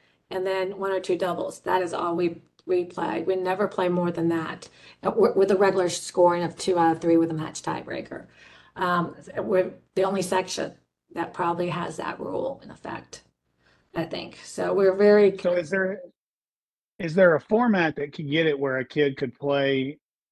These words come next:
Speaker 2: you know, I mean, I watched a kid the, two weeks ago play a three-hour singles match, and then the tournament director said, "You have one hour for your next singles match."
Speaker 1: That's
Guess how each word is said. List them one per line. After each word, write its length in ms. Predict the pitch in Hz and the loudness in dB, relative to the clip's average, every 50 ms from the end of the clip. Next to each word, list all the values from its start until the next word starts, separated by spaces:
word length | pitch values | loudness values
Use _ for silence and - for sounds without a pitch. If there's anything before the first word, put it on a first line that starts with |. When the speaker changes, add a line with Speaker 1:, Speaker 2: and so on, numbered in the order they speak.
| _ _ _ _ _ _ _ _ | _ _ _ _ _ _ _ _
Speaker 2:
you 120 | 180 165 | -8 -6
know, 180 | 147 139 131 135 | -6 -4 -2 -2
I 80 | 139 | 0
mean, 160 | 143 156 156 156 | 2 2 4 4
I 100 | 156 160 | 4 4
watched 320 | 160 165 170 160 - - | 4 2 2 0 -2 -8
a 40 | 147 | -12
kid 300 | - - 180 170 160 147 | -6 -4 -2 -2 -2 -2
the, 220 | 156 156 156 160 - 151 165 165 - - - | -4 -4 -4 -6 -8 -14 -16 -16 -16 -16 -8
two 140 | - 190 190 | -4 0 0
weeks 220 | 196 196 147 - | 2 0 0 -2
ago 320 | 147 131 117 113 120 135 - _ _ _ _ _ _ _ _ _ _ | -6 -8 -6 -8 -10 -12 -16 _ _ _ _ _ _ _ _ _ _
play 260 | - 160 160 160 160 156 | 0 4 6 6 6 6
a 120 | 143 131 - - | 4 2 0 -2
three-hour 560 | 180 180 185 185 180 175 175 180 180 175 156 | -2 0 2 4 2 2 2 0 -2 -4 -6
singles 380 | - - 190 180 156 147 135 127 | -6 -8 -8 -6 -6 -6 -6 -6
match, 460 | 139 131 131 156 190 - - - _ _ _ _ - _ _ _ _ _ _ _ _ _ _ _ | -8 -8 -8 -10 -12 -14 -18 -20 _ _ _ _ -20 _ _ _ _ _ _ _ _ _ _ _
and 160 | 151 147 147 151 | -10 -6 -4 -2
then 200 | 156 160 156 160 | -2 -2 -2 -2
the 80 | 156 147 | -4 -6
tournament 360 | - - 185 190 185 170 143 | -4 -4 -2 -2 -2 -2 -2
director 220 | 156 160 156 147 | -2 -2 -2 -2
said, 220 | - 165 151 139 135 | -2 -4 -2 -2 0
"You 100 | 147 143 | -2 -2
have 200 | 143 147 139 131 | 0 -2 -2 -2
one 200 | 135 156 175 185 | 0 -2 0 0
hour 400 | 170 160 160 160 165 165 160 151 - | 0 0 0 -2 -2 -6 -8 -8 -8
for 80 | - 151 | -6 -4
your 120 | 143 143 | -2 -2
next 240 | 143 139 139 123 - | -2 -4 -6 -8 -8
singles 280 | - 143 127 120 120 110 | -8 -8 -6 -6 -8 -10
match." 220 | 120 110 104 107 - - | -10 -12 -12 -16 -16 -14
Speaker 1:
That's 260 | 214 - - - | -14 -14 -14 -18